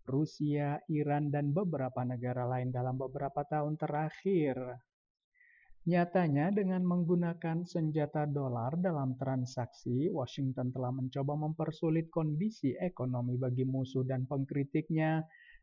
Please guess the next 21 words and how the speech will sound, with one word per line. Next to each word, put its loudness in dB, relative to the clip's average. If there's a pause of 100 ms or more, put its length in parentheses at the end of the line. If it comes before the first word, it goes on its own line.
dan 2
memberikan 4
dasar 0
bagi 2
kejatuhan 2
dan 0
pembentukan 2
pemerintahan 0
yang 0
bergantung -2
pada -2
Amerika -2
Serikat. -2 (1500)
Dalam 2
hal 2
ini, 4
menghilangkan 2
atau -2
mengurangi 0
bagian 2
dolar 0